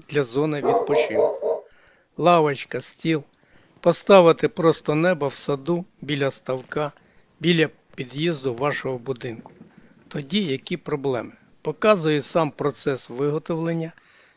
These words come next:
які потрібні матеріали, ескізи і, як завжди,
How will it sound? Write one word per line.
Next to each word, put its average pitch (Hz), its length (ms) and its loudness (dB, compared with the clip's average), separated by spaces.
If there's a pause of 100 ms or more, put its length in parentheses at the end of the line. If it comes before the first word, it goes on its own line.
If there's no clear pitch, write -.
(160)
які 165 380 0
потрібні 151 640 -2
матеріали, 139 800 0 (360)
ескізи 165 640 -6 (100)
і, 156 140 -2
як 147 200 2
завжди, 127 580 -2